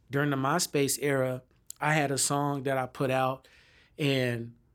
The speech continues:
Coast to Coast, they still, you know, pretty big, but this is before I even knew what Coast to Coast was. A D J from Coast to Coast, D J Soulless, he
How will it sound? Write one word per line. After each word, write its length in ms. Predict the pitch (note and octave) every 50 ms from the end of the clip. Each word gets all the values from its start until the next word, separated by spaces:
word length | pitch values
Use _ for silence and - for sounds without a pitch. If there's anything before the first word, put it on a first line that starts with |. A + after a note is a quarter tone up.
| _ _ _ _ _ _ _ - _ _ - - -
Coast 320 | - - F3 E3+ E3+ - -
to 60 | D3+
Coast, 580 | - - E3 D#3 E3+ D#3+ D#3 C#3+ - - - - - - _ _ _ _ -
they 220 | - B2 C#3+ D#3 E3
still, 680 | E3 - - - E3 D#3+ D#3+ D#3 D3 D3 C#3 C3+ C#3+ - - _ _ - - -
you 120 | - C3 D3
know, 140 | D3 C#3
pretty 280 | C#3 - - D#3 C#3 C3+
big, 540 | B2 A#2 C#3 D3 D#3 D#3 D3+ D3 C3+ - - - _ - - - _ -
but 260 | B2+ A#2+ C3 C3+ B2+ A#2+
this 220 | D3 E3 E3+ -
is 60 | D3+
before 380 | B2+ B2+ B2 - - D3 C3+ B2+
I 120 | C3+ D3
even 260 | C#3+ C3+ B2 C3 B2+
knew 80 | B2+ B2
what 220 | A#2 A#2 A2+ A2+ -
Coast 320 | - - - C#3 C3 - -
to 60 | A#2+
Coast 280 | - - C3 B2 A#2 A#2
was. 520 | A2+ B2 C3 C3+ B2+ A#2+ A#2 A2 - - - - - - _ - - - -
A 180 | C3+ C3 A#2+
D 300 | A2+ A2 A2 C#3+ D3 D3
J 200 | C3 C#3+ D3 C3+
from 180 | - - D#3 D3
Coast 280 | - - C#3 C3+ B2+
to 60 | - B2+
Coast, 360 | - - C3+ B2+ B2 A#2 G#2+
D 140 | C3+ B2+ B2
J 180 | B2+ C3 B2+
Soulless, 680 | B2 - - B2+ B2 B2+ B2 B2 B2 B2 B2 A#2+ - - - - - - - - - _
he 420 | - - D3+ D3 D3 C#3+ C#3 C3+